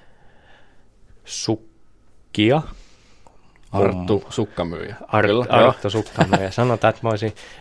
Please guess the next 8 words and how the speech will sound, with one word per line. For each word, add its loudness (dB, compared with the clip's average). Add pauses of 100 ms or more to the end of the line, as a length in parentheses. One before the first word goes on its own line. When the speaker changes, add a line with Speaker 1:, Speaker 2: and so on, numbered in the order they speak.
Speaker 1:
sukkamyyjä 0
ja -2
mä -4
tota -2 (420)
Speaker 2:
Artun -2
Speaker 1:
o-, 4
Speaker 2:
Sukat 2
Oy. 0